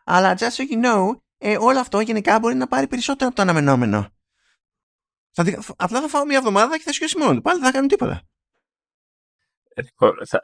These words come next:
Speaker 2: θα αφήσω σχολείο στο τη, τη φωνή <laughs> που αντιπροσωπεύει το support του Spotify. Και μπορώ να σου πω ότι θα...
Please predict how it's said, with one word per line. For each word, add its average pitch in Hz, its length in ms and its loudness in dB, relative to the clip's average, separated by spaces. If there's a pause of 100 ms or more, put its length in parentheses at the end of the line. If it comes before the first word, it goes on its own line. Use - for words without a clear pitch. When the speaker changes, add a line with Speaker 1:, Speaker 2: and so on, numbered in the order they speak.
Speaker 2:
θα - 160 -2
αφήσω - 300 -2
σχολείο 98 480 -2
στο 110 360 -2
τη, 90 460 -4 (440)
τη - 100 -6
φωνή 95 520 0 (380)
<laughs> - 460 0
που 185 160 -4
αντιπροσωπεύει 113 640 0
το 110 160 -4
support 104 340 0 (120)
του 92 200 -2 (100)
Spotify. - 400 -2 (880)
Και 90 880 0
μπορώ 98 220 0
να 139 100 0
σου - 100 -6
πω 135 80 0
ότι 127 280 0 (420)
θα... - 240 2